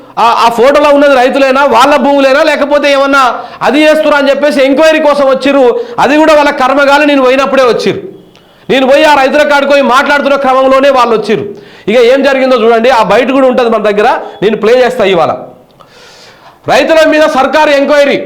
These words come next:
అయితే రైతులకు నీళ్లు వస్తున్నాయా, పంటలు సాగులో ఇబ్బందులు ఏమైనా ఉన్నాయా, వాటిని ఎలా పరిష్కరించాలనే అంశాలపై శ్రద్ధ పెట్టాల్సినటువంటి అధికారులు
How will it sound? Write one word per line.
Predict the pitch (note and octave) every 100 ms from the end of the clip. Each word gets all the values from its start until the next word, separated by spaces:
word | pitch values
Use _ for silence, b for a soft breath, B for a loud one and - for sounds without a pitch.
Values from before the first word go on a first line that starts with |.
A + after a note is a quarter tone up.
| -
అయితే | - C#4 D#4
రైతులకు | C4 A#3 C#4+ D#4 D#4 D#4
నీళ్లు | C4+ A#3 D4+ D4+
వస్తున్నాయా, | C4 C4 D4 C#4+ C#4+ C#4 C#4+ E4+ - B B G#3
పంటలు | A#3 C#4 D4
సాగులో | D4 A#3+ C4 C#4+
ఇబ్బందులు | C4+ A#3 C#4+ D4 C#4+
ఏమైనా | C4+ C#4
ఉన్నాయా, | C4 A#3+ C4+ C4+ C4+
వాటిని | C#4+ C4 C4 B3+
ఎలా | A#3+ C#4+
పరిష్కరించాలనే | C#4 C4+ C4+ C4 B3+ B3+ B3
అంశాలపై | A#3 C4 C4 B3+ B3+
శ్రద్ధ | A#3 G#3+
పెట్టాల్సినటువంటి | C4+ C4 B3+ B3 A#3+ A#3 A#3 G3+
అధికారులు | F#3+ A#3 B3+ B3 D4+